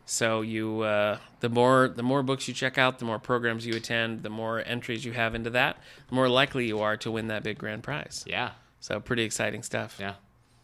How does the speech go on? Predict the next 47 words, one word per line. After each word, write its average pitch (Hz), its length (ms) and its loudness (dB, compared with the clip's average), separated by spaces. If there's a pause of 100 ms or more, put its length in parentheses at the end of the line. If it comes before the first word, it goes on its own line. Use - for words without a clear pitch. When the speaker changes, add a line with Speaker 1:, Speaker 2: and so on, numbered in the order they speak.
(320)
Speaker 1:
Yeah. 123 140 -6
What 127 140 0
about 120 200 0
teens? 120 340 -6 (280)
Speaker 2:
Uh, 117 160 -2
the 107 60 -8
teen 185 200 -4
grand 110 220 -6
prize 101 360 -2
is - 120 -16
called 107 300 -6
an 107 120 -8
Arisen, 113 560 -4 (540)
uh, 98 440 -2
portable 113 380 -6
speaker. 98 640 -10 (140)
Speaker 1:
That's - 120 -10
Speaker 2:
It 113 60 -8
Speaker 1:
cool. 92 180 -4
Speaker 2:
looks 120 260 -8
very 120 360 2
cool. 98 320 -6
It's 95 160 -10
Speaker 1:
Yeah. 120 140 2
Speaker 2:
see-through. 110 560 -2 (420)
I 104 220 -2
want 123 220 -4
it 127 40 -6
for 120 120 -10
myself. 110 680 -6
Speaker 1:
It 98 100 -10
is 113 80 -6
Speaker 2:
It's, 107 80 -2 (300)
Speaker 1:
cool. - 40 -20 (100)
Speaker 2:
it's - 180 -14
very 113 320 2
cool. 98 300 -6
Speaker 1:
And 127 100 2
there's, 160 220 2
what, 117 260 0
there's 117 320 -4 (140)
twenty 131 300 0
some 90 280 -6
prizes 101 460 -4
for - 160 -6
kids, - 440 -4
right? 101 280 -2